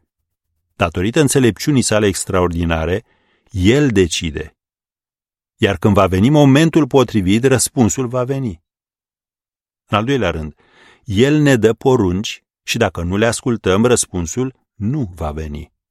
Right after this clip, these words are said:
În al treilea rând, credința este esențială pentru a primi răspunsul. Domnul Iisus însuși a spus: „Vă spun că orice lucru veți cere când vă rugați,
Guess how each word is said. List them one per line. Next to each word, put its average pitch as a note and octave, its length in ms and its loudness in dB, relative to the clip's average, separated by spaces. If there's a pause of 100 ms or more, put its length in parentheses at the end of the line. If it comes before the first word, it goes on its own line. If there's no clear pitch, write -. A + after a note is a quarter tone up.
(1000)
În G2+ 100 -8
al D#2+ 120 -6
treilea D3+ 320 -2
rând, C3 300 -4 (760)
credința A2 640 0
este A2 280 0
esențială F#2+ 760 0
pentru E2 280 -6
a E2 60 -2
primi E2 280 -6
răspunsul. D#2 680 -8 (1160)
Domnul G#2 220 2
Iisus F#2+ 320 -2
însuși B2+ 420 0
a E2+ 40 -6
spus: G#2+ 400 -2 (420)
„Vă F#2+ 180 -4
spun A#2+ 400 0
că A2+ 120 -2
orice B2 440 2
lucru A#2+ 300 -4
veți G2 300 -4
cere F#2 560 0
când G2 200 0
vă F2+ 100 0
rugați, F2 560 -2